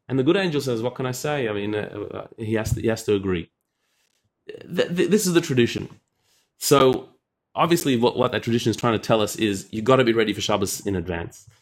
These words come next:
In the, these days, we're not walking home from shul. The angels are with us. We're, we're praying at home. The angels are with us, and we welcome those angels and we say, "Please bless us. Bless us that we should always be able to experience this blessing of Shabbos."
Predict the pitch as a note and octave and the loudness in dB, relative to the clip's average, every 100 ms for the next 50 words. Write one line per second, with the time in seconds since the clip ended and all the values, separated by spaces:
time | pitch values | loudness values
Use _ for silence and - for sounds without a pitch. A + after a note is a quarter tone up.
0 | _ _ - C#3+ D3+ G3+ D3+ G#3 D#3+ D3 | _ _ 0 4 4 2 2 2 4 2
1 | C3+ F3+ D#3+ D#3+ D3+ C#3 D3 C#3+ - - | 4 2 4 2 2 0 0 -2 -6 -2
2 | B2 G2 - - _ B2+ C3+ F3+ G3+ F3+ | 0 0 -4 -20 _ 2 4 4 4 4
3 | D3+ C#3 D#3 B2+ - - A#2+ B2 A#2 B2+ | 4 4 2 0 -4 -2 2 2 4 2
4 | - E3 F#3+ C#3 A#2+ G2 - _ - G#2+ | 2 2 4 2 2 -2 -6 _ -4 0
5 | D#3+ D3+ C3+ A#2 G#2 A#2 - - - _ | 2 2 0 0 0 -2 -6 -12 -18 _
6 | - C3 C3 C3+ D3 D3+ C3+ B2+ A#2+ A#2 | 0 4 4 4 2 0 -2 0 0 0
7 | A2+ A2 G#2 - A#2 - C3+ A2 G2+ F#2 | 0 0 -2 0 0 0 -2 0 -2 -4
8 | E2+ - - _ _ _ B2+ D3+ D3 C#3 | -8 -12 -18 _ _ _ 0 2 2 0
9 | - A2+ A#2 - A2+ - C3+ C3+ B2+ A2+ | 0 0 0 0 -6 -2 2 2 2 0
10 | A2+ - A2+ G#2 - G#2+ G2+ - F#2 F#2+ | 0 0 -4 -4 -4 -6 -6 -8 -6 -2
11 | G#2 - F#2+ F2+ F#2+ E2+ E2 - | -2 -2 -6 -4 -4 -4 -8 -14